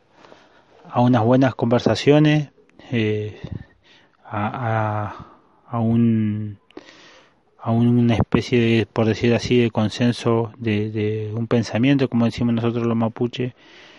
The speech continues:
Eh, y bueno, nosotros por empezar los mapuche también,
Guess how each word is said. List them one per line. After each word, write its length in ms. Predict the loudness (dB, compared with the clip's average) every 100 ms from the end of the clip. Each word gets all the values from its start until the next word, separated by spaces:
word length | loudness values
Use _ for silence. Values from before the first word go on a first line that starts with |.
| -20 _ -16
Eh, 400 | -12 -12 -14 -18 _ _ _ _
y 120 | -10 -4
bueno, 260 | 0 0
nosotros 300 | 0 0 0
por 160 | 0 0
empezar 340 | 0 0 0
los 120 | 2
mapuche 440 | 2 0 -2 -2 0
también, 420 | 0 2 0